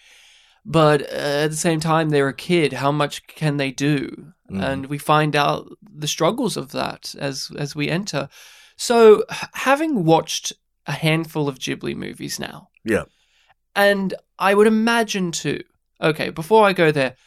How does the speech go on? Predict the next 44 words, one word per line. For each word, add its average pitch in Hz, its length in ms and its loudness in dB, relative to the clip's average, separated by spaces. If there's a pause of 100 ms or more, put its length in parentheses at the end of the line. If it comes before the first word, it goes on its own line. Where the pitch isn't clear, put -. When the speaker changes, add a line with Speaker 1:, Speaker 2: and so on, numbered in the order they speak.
(580)
Speaker 1:
what 247 320 2
has 294 260 0
been 214 260 2
your 196 240 2
overall 160 800 6
understanding 156 720 0
of 151 100 -4
what 143 320 0
a 151 80 -4
Ghibli 143 460 0
movie 135 340 0 (220)
is - 160 -8
before 180 400 4
you 180 100 4
had 156 100 2
seen 208 360 0
any, 190 540 0
or 151 360 4
even 160 400 -2
now 151 200 2
that 156 100 0
you've 156 120 -4
seen 147 220 -2
a 139 60 -2
few? 139 280 0
What 151 140 2
has 208 140 -2
been, 226 180 0
Speaker 2:
Okay. 214 100 -4 (280)
Speaker 1:
what 220 240 2
would 226 120 -2
you 226 180 2
walk 190 340 2
away 165 300 4
saying 147 380 0
to 151 80 -8
someone, 135 300 -2
like, 127 180 -6
"What's 143 360 0
a 165 40 -4
Ghibli 151 400 0
movie 131 460 -2
like?" - 320 -6
Speaker 2:
Yeah. - 200 -6